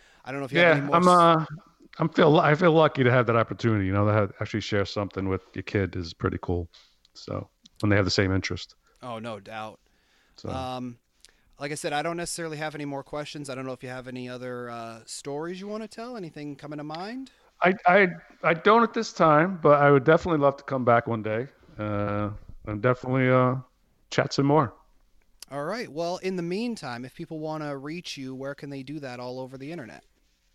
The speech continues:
Speaker 2: Uh, I'm just Bill Kava, uh, B I L K A V A.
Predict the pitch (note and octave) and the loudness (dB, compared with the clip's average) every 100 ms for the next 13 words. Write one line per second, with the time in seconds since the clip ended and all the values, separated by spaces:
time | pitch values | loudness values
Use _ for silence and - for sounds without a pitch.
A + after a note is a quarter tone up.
0 | _ _ - - - G3+ - D#3 F3 F3 | _ _ -20 -8 2 2 4 4 4 4
1 | - - D#3 D#3 C#3 C3+ D3+ C#3+ - - | 2 4 4 6 6 6 4 2 -2 -8
2 | A2+ A2+ G#2 A#2+ A#2+ A#2 A#2+ B2+ C3+ - | -2 0 2 4 6 8 8 8 4 0
3 | A#2 A#2 A2+ G#2 A2+ G#2 B2+ | -6 -4 -6 -6 -4 -4 -6